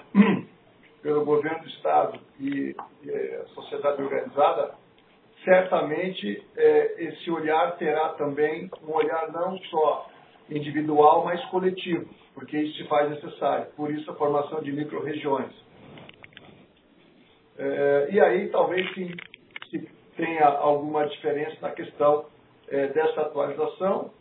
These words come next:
no tocante aí da necessidade de prazo, tá? Mas nós temos também, é, uma percepção aí, e já algo acontecendo, haverá muita discussão em relação ainda ao novo marco legal,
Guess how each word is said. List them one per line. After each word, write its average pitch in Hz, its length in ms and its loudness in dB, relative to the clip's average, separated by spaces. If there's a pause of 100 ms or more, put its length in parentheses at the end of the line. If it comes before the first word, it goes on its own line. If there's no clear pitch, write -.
(140)
no 180 120 -10
tocante 175 600 -2
aí 151 320 2 (160)
da 147 220 4
necessidade 170 800 -2
de - 120 -14
prazo, 147 520 2 (400)
tá? 151 220 -8 (760)
Mas 196 380 2
nós 214 220 0
temos 190 300 -2
também, 175 520 -4 (120)
é, 143 680 -4 (180)
uma 143 180 -2
percepção 143 680 -8
aí, 160 320 -2 (560)
e 139 100 -10
já 139 360 4
algo 147 440 2 (220)
acontecendo, 143 800 -4 (460)
haverá 196 360 4
muita 208 260 2
discussão 196 500 -4
em 185 40 -4
relação 180 520 -4
ainda 156 140 -6
ao 160 60 -12
novo 151 220 -10
marco 156 280 0
legal, 147 480 2